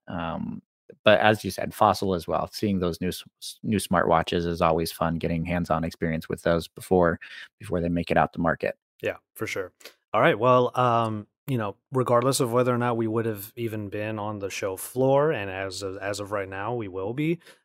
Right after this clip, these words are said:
Speaker 2: um, but even if we weren't, you would have coverage on Pocket Now and Fandroid and even on my own channel of whatever announcements are gonna be happening. And a lot of those things are gonna be virtual, so it's gonna be just like if we didn't go at all.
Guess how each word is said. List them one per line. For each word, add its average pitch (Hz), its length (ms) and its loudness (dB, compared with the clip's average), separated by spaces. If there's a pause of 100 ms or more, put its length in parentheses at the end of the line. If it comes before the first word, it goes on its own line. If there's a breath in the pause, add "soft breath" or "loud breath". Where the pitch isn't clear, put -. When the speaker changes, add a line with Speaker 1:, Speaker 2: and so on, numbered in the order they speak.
Speaker 2:
um, 104 320 4
but 104 140 -8
even 131 180 0
if 139 100 0
we 156 120 4
weren't, 139 420 6 (280)
you 104 160 -4
would 120 140 2
have 175 280 4
coverage 131 520 4
on 131 180 2
Pocket 131 300 2
Now 135 220 2
and 131 160 0
Fandroid 120 440 0
and 113 80 0
even 139 200 0
on 127 100 0
my 135 160 0
own 156 160 4
channel 117 420 0
of 117 280 0
whatever 101 320 -2
announcements 107 560 -6
are 104 160 -10
gonna 98 240 -8
be 101 80 -8
happening. 101 380 -4
And 95 100 -8
a 87 60 -6
lot 117 280 0
of 247 160 4
those 151 220 4
things 139 220 2
are 123 100 4
gonna 123 180 0
be 110 100 -2
virtual, 113 460 2
so 117 160 -2
it's 113 80 -4
gonna 208 220 0
be 165 260 0
just 143 260 -4
like 143 160 -2
if 131 120 -4
we 131 80 -2
didn't 123 240 -4
go 107 160 -4
at 120 80 -2
all. 98 260 2